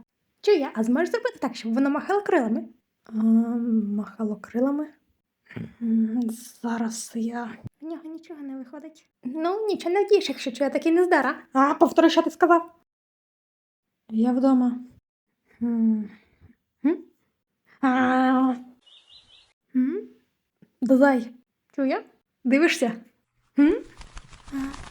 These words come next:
а. Вау. Бачиш, я опанував це за ніч. Чуя. М? Ого. Чуя. Ой. Чуя, Чуя. М,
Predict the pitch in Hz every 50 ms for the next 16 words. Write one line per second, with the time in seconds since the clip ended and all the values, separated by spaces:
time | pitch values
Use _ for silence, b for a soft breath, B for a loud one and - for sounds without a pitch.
0 | - - - - - - - 240 247 262 277 285 302 294 - - - - - -
1 | - - - - - - - - - _ _ _ _ _ 269 269 269 269 262 262
2 | 262 262 254 254 - - - - - - - - 262 247 277 320 - 453 - -
3 | - - - 269 262 269 269 269 262 294 294 294 294 302 302 294 - 294 302 330
4 | 349 349 330 - - - - - - - - - - - - - - - _ -
5 | _ 302 302 302 - 311 311 - 302 285 285 285 285 - - - - - - -
6 | - - - - - - - - - - - - - - - _ _ - 240 247
7 | 269 330 - - - - - 269 254 240 240 320 349 - - - - - - -
8 | - _ - - 359 349 339 330 320 311 285 320 320 320 311 294 294 294 294 -
9 | - _ _ _ _ _ - 233 214 220 220 220 226 226 202 180 - - - _
10 | _ _ _ _ _ _ _ _ _ _ _ _ _ _ - - 359 359 294 277
11 | 269 254 233 - - - 427 415 339 294 233 - - - _ _ _ _ _ _
12 | _ _ _ _ _ _ _ _ _ - 220 226 220 202